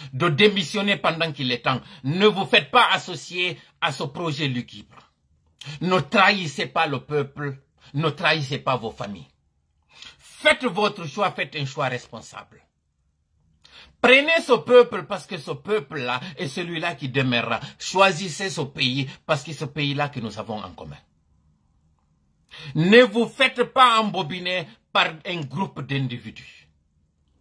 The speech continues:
Démissionnez, faites comme Yero Baldé, faites comme Khalifa Gassami et tant d'autres.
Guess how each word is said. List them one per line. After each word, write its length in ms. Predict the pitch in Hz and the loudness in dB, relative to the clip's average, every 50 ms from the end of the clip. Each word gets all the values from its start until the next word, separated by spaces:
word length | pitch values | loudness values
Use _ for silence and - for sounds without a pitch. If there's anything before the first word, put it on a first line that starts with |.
| _ _ _ _ _ - - - - _ _ - | _ _ _ _ _ -20 -20 -20 -20 _ _ -12
Démissionnez, 840 | 120 113 110 233 254 269 269 277 - - 269 269 277 277 294 277 | -8 2 6 6 6 6 6 4 2 2 2 0 2 4 4 2
faites 280 | 277 - 254 247 - 220 | 2 2 0 0 -2 -2
comme 220 | - 233 226 202 | -2 -2 -2 -2
Yero 300 | 196 190 190 208 214 208 | -2 -2 0 0 0 0
Baldé, 480 | 170 156 175 160 147 139 135 131 131 135 - _ _ _ _ | 0 0 -2 -2 -2 -4 -6 -6 -6 -10 -14 _ _ _ _
faites 280 | - 254 254 254 233 240 | 0 0 0 2 0 0
comme 260 | - 233 226 214 208 | 2 2 0 2 2
Khalifa 420 | - 202 185 185 180 - 190 165 | 2 2 2 2 0 0 0 0
Gassami 480 | 151 135 151 135 - 165 147 151 160 156 | 0 2 0 -2 -2 -2 -4 -4 -4 -6
et 100 | 131 127 | -6 -6
tant 140 | - 147 135 | -6 -8 -8
d'autres. 480 | 135 117 127 117 110 - - - - | -6 -6 -8 -8 -10 -12 -18 -20 -20